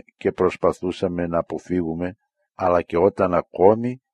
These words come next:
ματέωνε κάποια δικά μας σχέδια, των οποίων σχεδίων το επικίνδυνο ή ανωφελές είδαμε εκ των υστέρων, και όταν επέτρεπε να έλθουν στη ζωή μας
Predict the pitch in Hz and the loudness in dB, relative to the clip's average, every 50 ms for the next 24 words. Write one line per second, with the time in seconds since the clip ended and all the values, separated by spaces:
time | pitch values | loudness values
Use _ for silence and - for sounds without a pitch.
0 | _ _ _ _ _ 82 90 90 85 _ - 113 113 104 95 90 90 85 - - | _ _ _ _ _ -2 0 0 0 _ 4 6 6 6 6 4 0 -4 -4 0
1 | 87 87 87 _ - - 92 82 78 80 76 - - 87 87 82 80 78 - - | 2 2 2 _ -4 -2 -2 -2 -2 -6 -6 0 0 0 0 0 -4 -6 -6 -10
2 | - _ 92 90 95 98 95 104 117 123 127 _ _ _ _ _ _ _ _ - | -10 _ -2 0 0 0 -2 -4 -6 -6 -8 _ _ _ _ _ _ _ _ 0
3 | 127 117 117 113 - - 117 113 110 107 104 101 92 - - - 104 95 87 80 | 2 4 4 2 2 2 4 6 6 6 4 0 -4 -8 -8 -2 -2 -2 0 0
4 | 90 98 98 98 95 92 92 92 90 - _ _ _ - 87 87 82 _ 87 80 | 0 4 6 8 6 6 4 0 -8 -10 _ _ _ 2 2 2 2 _ -6 -8
5 | - _ - 92 95 95 92 95 95 90 90 90 90 - _ _ - 95 90 87 | -8 _ -4 -2 -2 0 0 0 0 2 2 2 2 0 _ _ -4 -2 0 0
6 | 87 87 87 85 76 - 85 80 80 90 95 95 90 - - _ _ _ _ 92 | 0 0 -2 -2 -2 -2 -4 0 2 4 2 2 2 -2 -18 _ _ _ _ -6
7 | 95 92 95 95 92 92 95 87 _ - 95 87 85 85 - - _ 110 101 90 | -2 0 0 0 2 2 0 0 _ -2 -2 -2 -2 -4 -10 -6 _ 4 4 4
8 | 80 82 95 107 120 _ _ _ _ _ _ _ _ _ _ _ _ _ _ _ | 6 2 0 -2 -6 _ _ _ _ _ _ _ _ _ _ _ _ _ _ _
9 | - - 90 85 85 92 95 90 - 98 90 85 85 82 _ - 90 87 87 _ | -4 0 4 6 8 8 6 6 2 -2 -2 -2 -4 -6 _ -2 -2 -2 -2 _
10 | 98 92 92 _ - 101 107 - - _ _ _ 82 82 82 82 90 90 85 _ | -6 -8 -6 _ -2 -2 -2 -2 -6 _ _ _ -10 -6 -2 0 0 0 0 _
11 | - 87 - _ - 85 78 73 78 80 80 87 92 90 90 90 85 - | -6 -12 -12 _ -10 -10 -6 -2 -2 -2 0 0 -2 0 0 -2 -2 -4